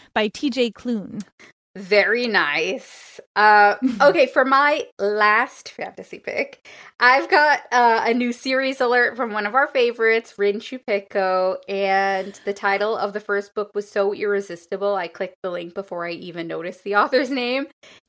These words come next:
Speaker 2: I'm talking about Wicked As You Wish, which is the first book in the series A Hundred Names for Magic, out March third. This is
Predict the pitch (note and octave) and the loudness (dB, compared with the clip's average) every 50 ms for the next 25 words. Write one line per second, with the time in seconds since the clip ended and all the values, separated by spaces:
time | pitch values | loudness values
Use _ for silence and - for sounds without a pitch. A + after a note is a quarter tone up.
0 | _ _ - G#3+ G#3 G#3+ B3 A#3 A#3 A#3+ G#3 G3+ F#3+ F#3 F#3+ F#3+ F#3 - - - | _ _ -2 -2 -2 -2 -4 -6 -6 -8 -6 -2 0 2 2 2 0 -2 -6 -6
1 | F#3+ G3+ G3+ - A3+ A#3 A#3 - - F#3 F#3 F#3 F#3 - B3 C#4 D#4+ D#4 C#4 A3+ | -6 -6 -2 0 0 0 0 0 0 0 -2 -2 -4 -8 -8 -8 -8 -6 -2 -2
2 | F#3 F3+ G#3+ C4+ - - - - - - _ _ _ _ G#3 G3+ G3+ - A3 G3+ | 0 0 -2 -4 -6 -10 -14 -14 -16 -18 _ _ _ _ -8 -8 -6 -6 -8 -12
3 | - G3+ - G3+ G3+ A3 - _ - G3+ G3+ - - G3 F#3+ F3 - - F#3+ F3 | -10 -6 -2 -2 -2 -4 -4 _ -4 -4 -4 -6 -8 -12 -12 -14 -14 -10 -10 -8
4 | F3 F3 F3 F3 - - - - E3 F#3+ F3+ E3+ - G3 F3+ F3+ F3+ F3+ F#3+ F#3 | -8 -8 -10 -12 -12 -14 -14 -12 -12 -12 -10 -8 -8 -8 -8 -8 -10 -10 -12 -14
5 | - - G3 F#3+ F3+ F3 E3 D#3+ E3 - - F3+ E3 E3 - - _ _ _ _ | -12 -10 -8 -4 -2 0 0 -2 -2 -4 -4 -4 -4 -6 -8 -12 _ _ _ _
6 | _ _ _ _ - F3+ F#3 - - F#3+ F#3 G3 - - - - F3 E3+ E3 E3 | _ _ _ _ -4 -2 -2 -2 -2 -2 -6 -6 -6 -8 -8 -6 -4 -4 -4 -2
7 | E3 E3+ E3 E3 - - _ - A3 A3 A3 - - C4+ B3+ B3 B3 B3 B3 B3 | -4 -4 -6 -8 -10 -18 _ -2 0 0 0 -2 -2 0 2 4 4 2 0 -2